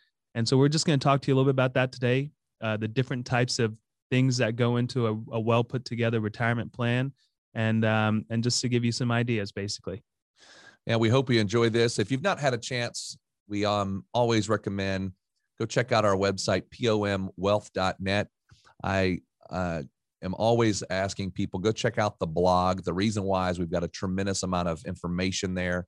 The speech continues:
Speaker 2: There's a new article comes out every single month. I'm sorry, every single week. Um, and it talks on all these different topics that we talk about, and particularly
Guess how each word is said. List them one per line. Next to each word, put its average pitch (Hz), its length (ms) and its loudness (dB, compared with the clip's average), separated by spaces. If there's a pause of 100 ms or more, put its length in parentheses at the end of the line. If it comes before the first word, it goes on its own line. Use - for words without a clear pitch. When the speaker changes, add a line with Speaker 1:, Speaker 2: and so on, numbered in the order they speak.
(360)
Speaker 2:
There's 92 120 -10
a 90 40 0
new 101 220 2
article 98 420 2
comes 92 240 -4
out 90 140 2
every 92 160 -2
single 87 240 -6
month. 101 360 -2 (640)
I'm 104 140 0
sorry, 85 300 0 (200)
every 104 220 0
single 85 340 -4
week. 110 380 0 (440)
Um, 85 480 -2 (100)
and 90 500 2
it 92 180 -6
talks 107 280 0
on 101 100 -2
all 101 220 0
these 98 180 0
different 98 320 -6
topics 95 460 -2
that - 120 -6
we 92 120 -2
talk 92 260 -2
about, 90 400 0
and 85 80 -6
particularly 95 560 -2